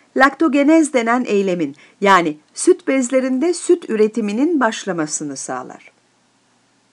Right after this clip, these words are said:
Evet, sizin için hemen prolaktinin adını da buraya ekliyorum.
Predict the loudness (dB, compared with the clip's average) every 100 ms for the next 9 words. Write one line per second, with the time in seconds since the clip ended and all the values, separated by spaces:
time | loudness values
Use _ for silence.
0 | _ _ _ _ -20 -20 -20 -20 _ _
1 | 2 2 2 -2 -4 -2 -2 -4 -6 -2
2 | 2 2 2 4 4 4 2 0 -2 2
3 | 0 0 -8 -8 -4 -4 -4 -4 -2 -2
4 | -2 -2 -2 -2 -6 -8 -6 -4 -2 0
5 | 2 0 -2